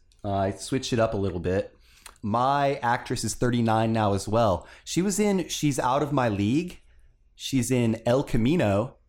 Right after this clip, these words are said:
the movie, not the car. And she's also Jessica Jones on Jessica Jones. I went with Kristen Ritter.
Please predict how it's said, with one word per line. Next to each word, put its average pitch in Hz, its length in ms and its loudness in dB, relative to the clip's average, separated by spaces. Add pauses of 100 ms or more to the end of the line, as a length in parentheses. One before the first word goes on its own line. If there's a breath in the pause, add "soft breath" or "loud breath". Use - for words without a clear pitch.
(200)
the 104 100 -2
movie, 110 360 0
not 92 200 -2
the - 80 -10
car. 95 460 -2 (500)
And 131 380 0
she's 143 240 -4
also 170 300 0
Jessica 120 440 -2
Jones 104 480 0
on 90 180 -2
Jessica 95 320 -4
Jones. 151 520 0 (320 loud breath)
I 113 60 2
went 120 140 0
with 110 160 -6
Kristen 98 340 -4
Ritter. 85 460 -4